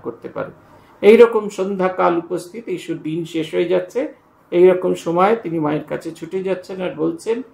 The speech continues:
"মা, আরেকটা দিন চলে গেল, তবু তুই আমায় দেখা দিলি না।" অনুরাগ, মুখ ঘষছেন গঙ্গার ধারে আর কাঁদছেন, "তুই রামপ্রসাদকে দেখা দিলি, কমলাকান্তকে দি-, দেখা দিলি, আমাকে দেখা দিলি না।" লোকে ভাবছে, "নিশ্চয়ই কিছু অসুখ হয়েছে।"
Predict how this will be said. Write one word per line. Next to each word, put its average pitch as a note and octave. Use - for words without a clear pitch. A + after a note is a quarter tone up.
"মা, F#3
আরেকটা A#3
দিন G#3
চলে C#3+
গেল, D3
তবু E3+
তুই G#3
আমায় F#3+
দেখা E3
দিলি F#3+
না।" E3+
অনুরাগ, C3
মুখ G#3
ঘষছেন G#3+
গঙ্গার E3+
ধারে D#3+
আর F#3
কাঁদছেন, F3+
"তুই F3+
রামপ্রসাদকে A3
দেখা F#3+
দিলি, E3
কমলাকান্তকে G3
দি-, -
দেখা -
দিলি, -
আমাকে E3+
দেখা F#3
দিলি G#3
না।" F3+
লোকে F#3
ভাবছে, F3+
"নিশ্চয়ই F3
কিছু F3+
অসুখ D3+
হয়েছে।" -